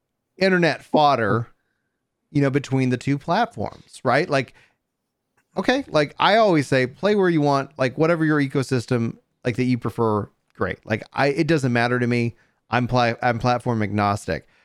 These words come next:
I do wish, I see chat talking about how wishing that the, these games are coming to P C. Sony has said that that's the fact. They, they're gonna be bringing these games to P C as well. My,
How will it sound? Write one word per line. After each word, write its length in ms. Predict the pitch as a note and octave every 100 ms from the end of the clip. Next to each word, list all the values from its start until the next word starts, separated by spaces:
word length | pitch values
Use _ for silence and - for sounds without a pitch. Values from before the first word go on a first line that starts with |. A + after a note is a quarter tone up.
| _
I 80 | B2
do 260 | A#2 D3 G3+
wish, 280 | D#3 A2 A2
I 40 |
see 180 | G#2 A#2+
chat 260 | B2 G#2+
talking 260 | A2 A2 G#2
about 160 | G2+ G#2
how 140 | G#2+
wishing 260 | G#2+ A2+ G#2
that 120 | G2
the, 100 | G#2+
these 340 | G#2+ A#2 A#2+
games 280 | A2 A#2+ G#2+
are 40 | G#2+
coming 200 | A#2 G#2
to 60 |
P 160 | G2+ G#2+
C. 320 | - E3 F#3 - _ _ -
Sony 240 | D#3+ F3+
has 240 | D#3+ F3+
said 200 | - E3+
that 80 | D#3
that's 200 | C#3+ D3
the 120 | D3+
fact. 280 | C#3+ D3+ F#2+
They, 100 | A2
they're 200 | A2+ C3+
gonna 220 | C3 C#3+
be 100 | D3
bringing 380 | C3 A#2 A2+ A#2
these 180 | A2+ G2+
games 480 | G#2 G2 G2 G2 - _ -
to 100 | B2
P 180 | - B2
C 240 | - A#2
as 140 | G#2+ A2
well. 300 | A2 G2 F#2
My, 260 | A2+ A#2